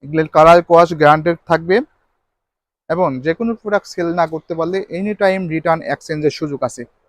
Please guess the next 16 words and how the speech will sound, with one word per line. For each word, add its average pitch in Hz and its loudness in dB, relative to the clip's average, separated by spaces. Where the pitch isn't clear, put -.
কোনো 196 -8
টাইম 175 2
লিমিটেশন 175 -6
নয়, 190 -2
আপনার 160 2
যে 180 2
কোনো 220 0
টাইমে 202 0
রিটার্ন 175 4
করে 180 2
এক্সচেঞ্জ - -2
করে 175 -2
অন্য 160 0
প্রোডাক্ট 156 -2
নিতে 156 -6
পারবেন। 131 -4